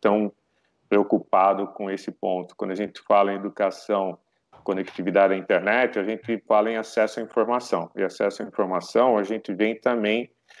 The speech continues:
ajudar na parte de, da questão de saúde, né? O,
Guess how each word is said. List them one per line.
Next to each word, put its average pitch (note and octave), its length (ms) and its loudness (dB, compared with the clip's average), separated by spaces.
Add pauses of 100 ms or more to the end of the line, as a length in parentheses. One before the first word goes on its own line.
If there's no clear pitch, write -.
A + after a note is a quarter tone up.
(180)
ajudar G#2 500 2
na A2+ 120 -2
parte G#2+ 360 -4
de, G#2+ 200 -6
da G#2+ 240 -2
questão G#2+ 340 -6
de G#2+ 80 -8
saúde, G#2+ 500 2 (200)
né? G2 200 -10 (600)
O, F#2 400 -12